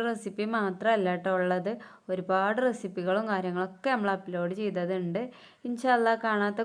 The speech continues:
കൂട്ടുകാരാണെന്നുണ്ടെങ്കിൽ നമ്മളെ വീഡിയോസുമ്മ തൊട്ടാൽ അതൊക്കെ ഇങ്ങക്ക് വരി വരിയേനെ വന്നുകൊണ്ടിരിക്കും. അപ്പോൾ ആ ഒരു വീഡിയോസിൽ ഇങ്ങക്ക് ഇഷ്ടപ്പെട്ട ഐറ്റംസ് കണ്ടിട്ട് ഉണ്ടാക്കി നോക്കിയിട്ട് അതിൻ്റെ ചോട്ടിലൊക്കെ അഭിപ്രായം അറിയിച്ചാൽ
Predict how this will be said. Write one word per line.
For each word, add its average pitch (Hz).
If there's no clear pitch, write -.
കൂട്ടുകാരാണെന്നുണ്ടെങ്കിൽ 196
നമ്മളെ 214
വീഡിയോസുമ്മ 202
തൊട്ടാൽ 196
അതൊക്കെ 202
ഇങ്ങക്ക് 208
വരി 196
വരിയേനെ 185
വന്നുകൊണ്ടിരിക്കും. 190
അപ്പോൾ 233
ആ -
ഒരു 247
വീഡിയോസിൽ 190
ഇങ്ങക്ക് 214
ഇഷ്ടപ്പെട്ട 208
ഐറ്റംസ് 180
കണ്ടിട്ട് 180
ഉണ്ടാക്കി 233
നോക്കിയിട്ട് 196
അതിൻ്റെ 214
ചോട്ടിലൊക്കെ 190
അഭിപ്രായം 185
അറിയിച്ചാൽ 185